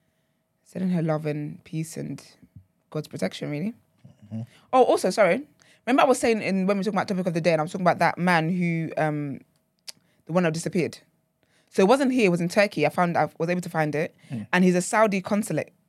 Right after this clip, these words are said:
Speaker 1: Cons-, consulate, is that how you
Speaker 2: Hmm.
Speaker 1: say it? Yeah. And it, it, it happened in Turkey. And apparently, um, that, so it happened in a hotel. They saw him enter the hotel, but they never saw him leave the hotel.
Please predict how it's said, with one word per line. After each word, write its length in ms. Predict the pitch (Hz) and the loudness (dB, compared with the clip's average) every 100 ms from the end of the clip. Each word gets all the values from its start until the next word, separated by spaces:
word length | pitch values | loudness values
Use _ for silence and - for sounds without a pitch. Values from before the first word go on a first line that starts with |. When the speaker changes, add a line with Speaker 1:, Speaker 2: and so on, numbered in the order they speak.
| _ | _
Speaker 1:
Cons-, 300 | 226 208 - _ | -2 -2 -4 _
consulate, 420 | 202 214 - - - | -4 -4 -6 -8 -8
is 80 | |
that 100 | 175 | -6
how 80 | - | -2
you 80 | 202 | -2
Speaker 2:
Hmm. 60 | 127 | -2
Speaker 1:
say 60 | 247 | -6
it? 80 | |
Yeah. 200 | - 160 147 _ _ _ _ | 0 0 -2 _ _ _ _
And 140 | 180 | 2
it, 80 | 185 - | 2 0
it, 200 | 180 190 | -4 -2
it 40 | 196 | 2
happened 220 | 240 247 | 4 2
in 100 | 180 | 0
Turkey. 580 | - 196 196 - 160 277 _ _ _ | 2 2 2 -2 -4 -6 _ _ _
And 120 | - 180 | 2 2
apparently, 680 | 175 247 170 170 165 170 - | 4 0 2 0 0 0 -2
um, 240 | - 165 165 | 0 0 0
that, 200 | 165 - | -2 -2
so 140 | - | -4
it 320 | 165 - _ | -4 -4 _
happened 220 | 196 254 262 | -2 0 2
in 100 | 214 | 2
a 40 | |
hotel. 300 | 185 175 170 | 0 2 0
They 80 | 156 | 2
saw 120 | 226 | 0
him 140 | 208 - | -2 0
enter 180 | 214 214 | -2 0
the 100 | 196 | 0
hotel, 240 | 170 170 | 0 0
but 80 | 156 | -2
they 60 | 156 | -2
never 180 | 175 | -2
saw 120 | 170 160 | -2 -4
him 160 | 151 | -4
leave 180 | 156 185 | -4 -2
the 60 | 175 | -2
hotel. 440 | 160 139 135 226 | -4 -2 -2 -2